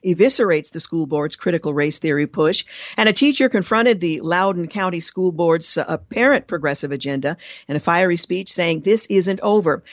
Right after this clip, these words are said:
And an army of moms are leading the charge against critical race theory in the Virginia schools. Hey, you're listening to The Georgene Rice Show.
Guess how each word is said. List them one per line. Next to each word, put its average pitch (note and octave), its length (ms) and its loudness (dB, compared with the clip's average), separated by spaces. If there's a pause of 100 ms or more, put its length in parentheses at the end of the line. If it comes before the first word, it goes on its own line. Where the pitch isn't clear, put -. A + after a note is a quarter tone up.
(140)
And G#3 280 2
an F3+ 160 -2
army A3 420 2
of E3+ 140 -2
moms E3 500 0
are D3+ 80 -6
leading G3+ 360 0
the G3+ 60 0
charge F#3 440 0
against E3+ 340 -8
critical F#3 320 -6
race E3+ 240 -2
theory D#3+ 380 -4 (280)
in E3 400 2
the E3 120 0
Virginia D3+ 600 2
schools. - 600 0 (140)
Hey, C4+ 120 4
you're A#3+ 100 8
listening C4 380 2
to B3+ 180 0
The G3 100 0
Georgene F#3+ 460 0
Rice F3+ 240 0
Show. A3+ 340 0